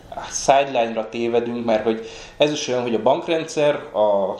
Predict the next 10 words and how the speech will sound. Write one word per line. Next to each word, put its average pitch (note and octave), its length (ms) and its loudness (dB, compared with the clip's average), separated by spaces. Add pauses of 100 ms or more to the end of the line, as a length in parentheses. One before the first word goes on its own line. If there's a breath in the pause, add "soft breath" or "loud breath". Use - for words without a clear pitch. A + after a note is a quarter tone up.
(320)
legalább B2+ 440 4
a A2+ 60 -6
Great A#2 280 -4
Depression G#2 540 -2
óta, G#2 320 2
a G#2 60 4
nagy B2 180 2
gazdasági G#2+ 540 0
világválság G2 880 2
óta A2+ 520 2